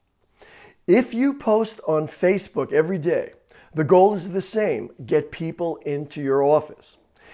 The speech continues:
It doesn't matter if you're doing the posting, you're paying someone else to post for you, or you were just taking other people's posts and sharing them. The goal is the same,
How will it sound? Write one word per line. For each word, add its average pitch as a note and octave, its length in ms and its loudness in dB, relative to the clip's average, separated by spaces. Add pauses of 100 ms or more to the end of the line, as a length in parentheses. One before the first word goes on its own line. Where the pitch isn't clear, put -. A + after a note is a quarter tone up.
(180)
It C#3+ 220 -2
doesn't A#3+ 400 6
matter D#3+ 400 4
if C#3+ 200 -8
you're D#3 200 0
doing A#3+ 300 -2
the A#3+ 60 0
posting, A3 600 -2 (340)
you're D3 160 -2
paying D3 320 -2
someone C3 380 -6
else A#3+ 240 4
to A3 80 -8
post D#3 380 -4
for G3+ 280 4
you, G3 300 -2 (320)
or B3+ 320 8
you G#3 180 0
were F#3+ 80 0
just G3+ 300 -2
taking F3+ 340 -4
other E3+ 200 -2
people's D3+ 440 -8
posts - 460 -6 (100)
and C3+ 180 -8
sharing F3 540 -2
them. A#2+ 220 -4
The C#3 80 0
goal D3+ 420 4
is D3+ 300 -6
the E3 100 -4
same, D3+ 560 -2